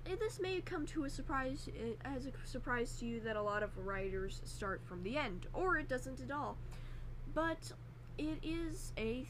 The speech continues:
thing. It's something that a lot of writers do. In fact, there's a whole category known as, um, ending prompts for the ending of a story, um, that you can look up online.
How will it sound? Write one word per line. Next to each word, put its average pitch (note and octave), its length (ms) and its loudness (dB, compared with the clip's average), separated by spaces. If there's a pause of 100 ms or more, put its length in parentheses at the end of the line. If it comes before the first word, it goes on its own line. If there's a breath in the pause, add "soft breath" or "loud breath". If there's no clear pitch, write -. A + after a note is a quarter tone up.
thing. C#4+ 280 -2 (540 loud breath)
It's - 340 0
something D4+ 440 -2
that C#4 140 0
a C4 60 0
lot B3+ 200 2
of B3+ 120 0
writers A#3+ 360 2
do. B3+ 300 -2
In B3 180 0
fact, C#4+ 480 0
there's C4+ 500 2
a - 60 0
whole C#4+ 140 0
category A#3+ 880 2
known G#3+ 280 0
as, G3 360 -2
um, F#3 480 0 (240)
ending C#4 480 2
prompts G#3 640 -2 (260 loud breath)
for A#3+ 240 4
the A3+ 220 0 (100)
ending C#4+ 580 0
of F#3+ 200 -4
a D#3+ 40 -6
story, F#3+ 680 0 (580 loud breath)
um, G3+ 400 2
that G#3+ 240 -2
you A3 60 -2
can A3+ 300 -2
look G#3+ 200 -2
up G#3 200 -2
online. G#3+ 600 -2